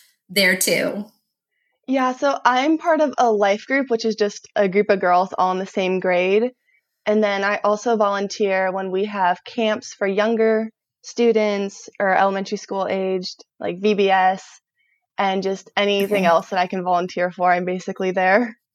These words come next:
Speaker 1: That's awesome. I love, um, I love that you do that. I think it's so important to have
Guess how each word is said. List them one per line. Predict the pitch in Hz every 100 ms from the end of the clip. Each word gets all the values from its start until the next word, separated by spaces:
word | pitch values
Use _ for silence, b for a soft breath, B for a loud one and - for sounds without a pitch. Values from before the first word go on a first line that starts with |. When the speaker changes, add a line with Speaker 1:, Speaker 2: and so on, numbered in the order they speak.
| _ _ _ _ _ _ _ _ _ _ _ _ _ _ _ _ _
Speaker 1:
That's | - 196 -
awesome. | - 175 277 269 277 -
I | 190
love, | 190 185 175 175 175 - -
um, | 175 175 185 196 - - -
I | 190
love | 190
that | 190 196
you |
do | 190 196
that. | 180
I | 185
think | 190 185
it's | 175
so | 202
important | 190 185 180 185 185 -
to |
have | 180 175 175 175 170 175